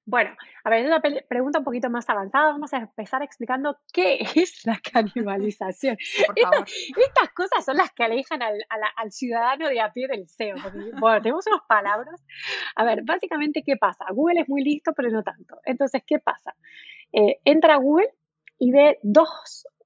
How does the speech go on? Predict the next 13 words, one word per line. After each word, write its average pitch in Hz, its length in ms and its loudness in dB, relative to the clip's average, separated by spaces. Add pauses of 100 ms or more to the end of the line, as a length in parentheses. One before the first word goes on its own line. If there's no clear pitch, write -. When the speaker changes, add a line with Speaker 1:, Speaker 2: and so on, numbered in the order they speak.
(340)
Speaker 1:
partes 277 320 6
de 247 80 0
tu 220 100 0
web, 262 220 2
dos 247 240 -4
U 254 120 2
R 226 320 0
Ls 302 180 -4
de 262 80 -4
tu 233 120 -4
web 254 220 2 (640)
que 302 240 0 (1000)
podrían 339 460 2